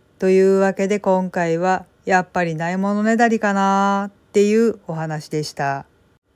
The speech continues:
この番組は、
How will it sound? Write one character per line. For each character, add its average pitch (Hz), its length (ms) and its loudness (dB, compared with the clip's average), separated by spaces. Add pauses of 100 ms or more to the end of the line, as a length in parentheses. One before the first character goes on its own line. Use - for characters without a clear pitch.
(1300)
こ 180 120 -8
の 175 120 -4
番 170 220 -4
組 170 220 -8
は、 185 260 -2